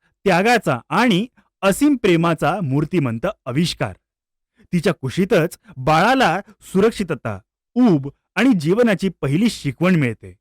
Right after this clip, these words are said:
मातृत्व ही केवळ एक भावना नसून ती एक जबाबदारी आहे. या जबाबदारीत महत्त्वाचा टप्पा म्हणजे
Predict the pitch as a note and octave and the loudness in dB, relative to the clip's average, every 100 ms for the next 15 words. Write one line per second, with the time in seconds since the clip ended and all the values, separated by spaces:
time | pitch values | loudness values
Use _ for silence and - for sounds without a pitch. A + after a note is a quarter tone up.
0 | _ _ _ _ _ - D#3 D#3+ B3 A#3+ | _ _ _ _ _ -2 0 2 0 0
1 | C#4+ A3+ G3 G#3+ G3 G#3 A3 D#3+ A2 C#3+ | 0 2 2 0 2 2 2 -2 -4 -2
2 | F3+ C#3+ C#3 A3 E3 A3 _ _ G3+ D#3+ | 0 0 0 0 0 -2 _ _ -2 0
3 | F#3+ C#3 B2+ B2+ D#3+ C#3 C3+ C3 G2 F#2+ | 0 -4 -6 -2 -2 -2 -4 -4 -8 -14
4 | _ _ _ _ - C#3 A#2 A#2+ C3+ C3 | _ _ _ _ -6 -4 -4 -4 -4 -2
5 | E3 E3+ - _ _ C#3+ F3+ F#3 A#3+ C4+ | 0 0 -2 _ _ -2 2 2 2 0
6 | C#4+ B3 E3+ - F3 D3 D3+ G#3+ F#3+ | -2 -4 -6 -4 -2 0 0 0 -2